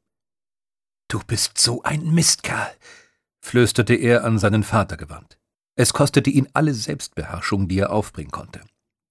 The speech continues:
Karuel atmete mehrmals tief ein und aus.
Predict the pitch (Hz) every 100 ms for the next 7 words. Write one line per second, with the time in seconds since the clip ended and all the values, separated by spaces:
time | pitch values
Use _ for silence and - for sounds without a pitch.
0 | - 117 107 123 113 120 113 117 110 113
1 | 104 113 113 107 - - 120 110 - 95
2 | 98 104 107 98 - - - -